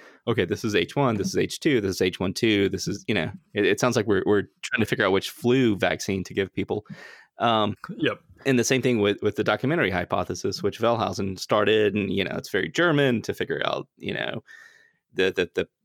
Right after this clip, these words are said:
Speaker 1: the grammar tree of the, of the Old Testament.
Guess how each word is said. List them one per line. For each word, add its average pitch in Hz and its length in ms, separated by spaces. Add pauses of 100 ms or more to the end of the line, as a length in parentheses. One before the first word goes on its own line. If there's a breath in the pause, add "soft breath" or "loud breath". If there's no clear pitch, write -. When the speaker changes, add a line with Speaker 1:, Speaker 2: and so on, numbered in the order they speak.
Speaker 1:
the 110 80
grammar 101 420
tree 90 380
of 82 100
the, 87 300 (160)
of 92 160
the 87 160
Old 87 160
Testament. 95 520